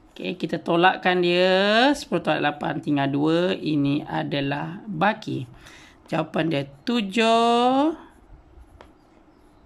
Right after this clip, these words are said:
baki dua. Okey, kita teruskan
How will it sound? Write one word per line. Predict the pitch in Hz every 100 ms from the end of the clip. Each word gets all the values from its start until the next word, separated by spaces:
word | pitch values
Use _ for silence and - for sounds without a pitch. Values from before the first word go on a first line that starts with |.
| _
baki | - 202 196 - 180
dua. | 147 135 131 120 - - _ _ - - _ _ -
Okey, | 190 220 285 311 - - - -
kita | 180
teruskan | 185 202 202 - 220 220 262 349